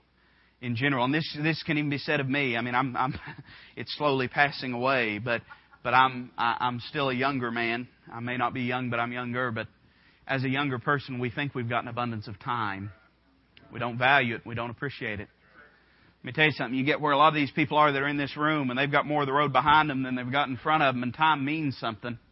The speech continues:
Time means something. There's only so much of yourself you can give away. There's people in this room, they wish they could unsee things that they can never unsee. Wish they could unhear some things they can never unhear.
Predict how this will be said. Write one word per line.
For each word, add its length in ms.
Time 260
means 260
something. 140
There's 140
only 180
so 120
much 200
of 60
yourself 360
you 60
can 100
give 140
away. 380
There's 160
people 260
in 60
this 160
room, 180
they 120
wish 160
they 100
could 140
unsee 600
things 300
that 80
they 120
can 80
never 180
unsee. 600
Wish 160
they 140
could 140
unhear 580
some 200
things 380
they 100
can 120
never 180
unhear. 400